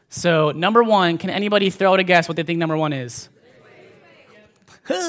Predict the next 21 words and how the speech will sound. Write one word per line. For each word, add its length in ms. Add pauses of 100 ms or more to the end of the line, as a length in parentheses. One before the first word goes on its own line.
(1000)
Exercise, 920
which 140
is 80
ironically 400
what 140
I 100
said. 360
Uh, 40
I'm 800
feeling 320
I'm 120
getting 120
a 80
little 140
bit 340
bigger 180
in 60
the 80
tummy 460
area, 360
so 360